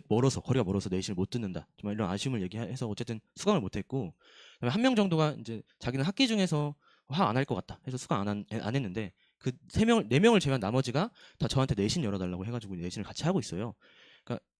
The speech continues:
보통 이제 추석 특강 때 본 아이들이 한 명 빼고는 다 저희 수업을 듣지 않-, 않던 학생들이었거든요. 그래서 특강 한번 하-, 듣더니 애들이, 어, 자-, 같이 하고 싶다고, "내신 좀 열어주면 안 되냐"고 이렇게 얘기해서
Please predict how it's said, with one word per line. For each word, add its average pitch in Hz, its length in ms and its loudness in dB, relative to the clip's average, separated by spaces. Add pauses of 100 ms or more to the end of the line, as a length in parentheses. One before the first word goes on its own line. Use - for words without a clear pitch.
(180)
보통 202 300 6
이제 147 100 2
추석 240 240 0
특강 180 240 0
때 143 280 2
본 135 160 0
아이들이 107 320 0
한 208 160 0
명 262 120 2
빼고는 170 280 2
다 95 260 -6 (140)
저희 123 160 0
수업을 127 180 2
듣지 - 220 -2
않-, 113 180 0 (120)
않던 110 260 0
학생들이었거든요. 104 960 -2 (400)
그래서 107 200 -8
특강 - 220 0
한번 175 200 4
하-, 185 100 2
듣더니 131 480 0
애들이, 101 360 -4 (400)
어, - 80 -14 (380)
자-, - 80 -12 (540)
같이 - 240 0
하고 185 120 8
싶다고, 113 440 -4 (460)
"내신 120 280 -2
좀 120 100 -2
열어주면 113 280 0
안 90 60 -4
되냐"고 98 200 -4
이렇게 92 180 -8
얘기해서 117 500 -6